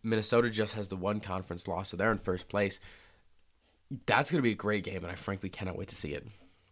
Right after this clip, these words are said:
<laughs> Georgia versus Florida. It was three nothing. Flor-, or Georgia,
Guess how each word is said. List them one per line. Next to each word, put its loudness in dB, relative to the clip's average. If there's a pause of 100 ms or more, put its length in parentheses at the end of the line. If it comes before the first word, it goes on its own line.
(540)
<laughs> -4 (640)
Georgia 8
versus 4
Florida. 4 (120)
It 4
was 4
three 2
nothing. 4 (1120)
Flor-, 6
or 6
Georgia, 4